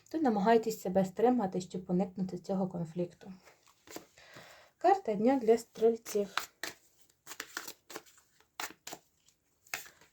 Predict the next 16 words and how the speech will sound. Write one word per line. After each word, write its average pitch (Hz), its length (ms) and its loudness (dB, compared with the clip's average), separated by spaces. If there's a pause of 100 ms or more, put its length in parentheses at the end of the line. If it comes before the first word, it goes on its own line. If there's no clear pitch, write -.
Для 240 200 2
стрільців 240 540 0
випадає 240 560 6
старший 233 540 2
аркан 226 400 2
Повішений. 214 840 4
Ну, 254 80 -2
дивіться, 247 440 2
карта 294 340 0
говорить 233 440 4
про 220 120 2
певний 226 400 4
застій 233 460 4
у 185 40 0
вашому 196 500 2
житті, 185 480 -2